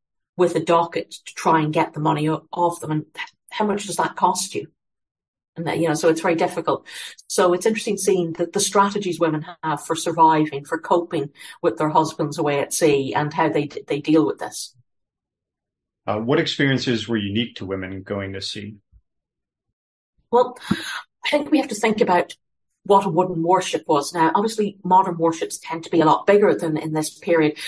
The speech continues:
Speaker 1: So if you actually look at the size of, the smallest warships I'm dealing with are probably about the size of a double-decker bus in terms of length. So, you know, these are not huge ships.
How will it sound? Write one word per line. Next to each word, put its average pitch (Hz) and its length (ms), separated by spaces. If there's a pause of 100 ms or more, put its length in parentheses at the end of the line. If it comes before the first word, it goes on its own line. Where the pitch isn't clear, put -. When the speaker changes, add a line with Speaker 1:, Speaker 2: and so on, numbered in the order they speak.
(180)
Speaker 1:
So - 100
if 208 100
you 233 60
actually 262 280
look 240 180
at - 80
the 202 60
size 170 840
of, 160 240 (280)
the 202 60
smallest 233 640
warships 180 460
I'm 160 200
dealing 170 320
with 147 260
are 190 100
probably 185 440
about 160 240
the 156 80
size 156 640 (360)
of 156 420
a 175 60
double-decker 151 720
bus - 360
in 160 180
terms 165 300
of 156 140
length. 156 380
So, - 120
you 202 100
know, 196 80
these 208 160
are 208 100
not 202 300
huge 160 320
ships. - 500